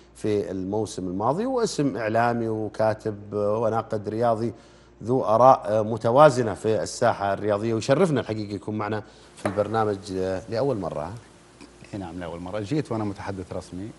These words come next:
Speaker 2: لكن، آه، الآن كناقد حصري.
Speaker 1: ماجد، أنا يعني أعتقد أن يمكن يكون عندك مشكلة. ال-، ال-، ال-، الأهلي في مجموعة من الزملاء، آه،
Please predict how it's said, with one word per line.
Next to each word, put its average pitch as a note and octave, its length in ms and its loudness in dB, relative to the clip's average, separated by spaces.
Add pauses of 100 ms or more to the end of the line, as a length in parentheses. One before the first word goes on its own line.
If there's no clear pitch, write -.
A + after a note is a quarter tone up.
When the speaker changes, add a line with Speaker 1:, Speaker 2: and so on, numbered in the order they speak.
Speaker 2:
لكن، F2 500 -8
آه، D2+ 760 -16
الآن F2+ 420 -10 (300)
كناقد F#2+ 320 -6
حصري. - 340 -14 (680)
Speaker 1:
ماجد، F#3 340 4
أنا D#3+ 360 2
يعني B2 280 -2
أعتقد C#3+ 380 -4
أن B2+ 60 0
يمكن B2+ 220 -4
يكون A2+ 160 -4
عندك F#2 240 -8
مشكلة. - 320 -8 (1000)
ال-، F2 220 -2 (1200)
ال-، F#2+ 140 -10 (100)
ال-، E2+ 400 -10
الأهلي D#3+ 800 4
في D#3+ 400 -2
مجموعة C3 600 2
من B2 160 0
الزملاء، A#2 640 0 (680)
آه، G1+ 420 -4